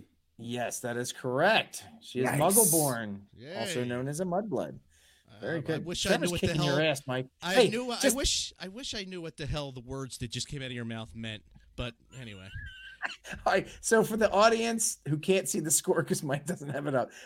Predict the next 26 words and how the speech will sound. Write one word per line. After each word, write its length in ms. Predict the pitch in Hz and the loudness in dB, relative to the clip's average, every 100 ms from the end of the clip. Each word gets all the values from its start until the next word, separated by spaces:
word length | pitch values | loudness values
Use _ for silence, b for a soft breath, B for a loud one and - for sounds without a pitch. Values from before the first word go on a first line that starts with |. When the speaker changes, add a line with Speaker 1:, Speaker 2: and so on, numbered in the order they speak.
| B | B
Speaker 1:
and, 240 | 165 190 185 | 4 8 8
you 60 | |
know, 80 | 170 | 6
and 180 | 151 170 | 6 4
the, 140 | 175 156 | 4 2
and 220 | 165 160 | 2 2
the, 200 | 156 160 143 | 0 0 -2
the 180 | 135 139 | 0 2
audio 320 | 131 139 127 | 4 4 4
audience, 380 | 117 120 120 120 b b 127 | 4 2 -2 -8 b b -4
uh, 120 | 127 | 0
Mike 280 | 135 175 180 | 4 4 4
has 180 | 170 - | 2 0
two 180 | 185 | -4
points. 300 | 147 151 147 | -2 -2 -4
Trevor 400 | - 156 151 147 131 | -2 0 2 2 0
has 320 | 139 127 - | 0 -2 -4
four. 420 | - 165 170 160 - | -4 4 6 4 2
We'll 160 | 160 190 | 0 2
do 120 | 202 | 2
two 180 | - 165 | 0 0
more. 260 | 139 107 - _ _ - | 0 -4 -8 _ _ -10
Speaker 3:
Okay. 300 | 294 294 285 - - _ _ _ - | -4 -2 -4 -6 -16 _ _ _ -2
Speaker 2:
All 100 | 104 | 4
right. 280 | 113 120 | 8 8
Speaker 1:
Actually, 20 | 110 | 6